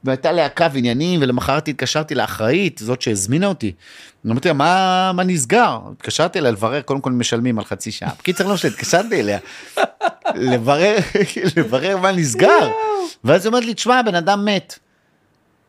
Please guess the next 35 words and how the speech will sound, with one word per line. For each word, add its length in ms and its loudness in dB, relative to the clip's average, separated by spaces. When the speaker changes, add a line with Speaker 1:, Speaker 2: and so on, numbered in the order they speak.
Speaker 1:
אני 80 0
אומר 100 2
לה, 60 2
"מה 80 4
זאת 100 2
Speaker 2:
מת, 40 2
Speaker 1:
אומרת 180 6
Speaker 2:
מת? 80 0
Speaker 1:
מת?" 240 0
"מת, 180 4
Speaker 2:
יואו, 240 4
Speaker 1:
מת." 180 8
Speaker 2:
אימא'לה. 680 0
Speaker 1:
עכשיו, 220 -10
תשמע, 320 0
באינסטינקט 580 0
כיף 240 0
להגיד, 220 0
"וואלה, 160 4
מישהו 300 -2
מת 180 0
לי 60 0
בהופעה." 440 -2
אבל 360 -4
בחוויה 880 -2
האישית 520 0
של 120 -4
מה 120 0
שאתה 160 -6
עובר, 320 0
זה 140 -4
מטורף, 640 -4
כי 680 -2
נכנסתי 360 -4
לסרט. 640 -2